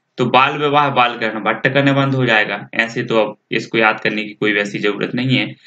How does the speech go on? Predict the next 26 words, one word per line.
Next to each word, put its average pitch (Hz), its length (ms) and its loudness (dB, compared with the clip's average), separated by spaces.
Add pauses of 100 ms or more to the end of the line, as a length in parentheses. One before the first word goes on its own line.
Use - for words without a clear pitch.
(260)
बाल 117 220 2
विवाह 120 360 0
निबंध 117 360 -2
के 113 80 0
रचनाकार 110 500 0
बालकृष्ण 98 460 -4
भट्ट 95 240 -10
हो 95 100 -6
जाएंगे, 92 280 -6 (100)
ठीक 143 200 -2
है, 131 200 -2 (240)
इसको 110 220 -6
ऐसे 98 260 -4
याद 95 180 -4
करो। - 240 -10 (600)
मजदूरी 185 440 6
और 214 160 6
प्रेम 196 280 4
किसका 180 360 0
निबंध 123 340 0
है? 110 100 0
जी 123 140 4
हाँ 147 140 4
दोस्तों, 123 340 -2
मजदूरी 165 800 4 (420)
और 135 260 6